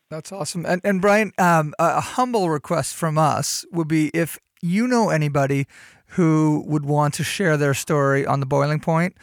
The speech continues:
please do encourage them to, to get in touch, because, uh, we've, <laughs> our,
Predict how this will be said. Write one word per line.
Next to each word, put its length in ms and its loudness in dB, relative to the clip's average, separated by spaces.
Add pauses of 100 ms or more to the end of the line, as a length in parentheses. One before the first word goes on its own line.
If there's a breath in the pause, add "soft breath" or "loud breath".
(380 loud breath)
please 380 -2
do 180 2
encourage 320 0
them 180 0
to, 220 2
to 120 -6
get 160 -2
in 80 -4
touch, 380 -2
because, 440 -6
uh, 280 0 (460 loud breath)
we've, 440 -2 (220)
<laughs> 240 0
our, 180 4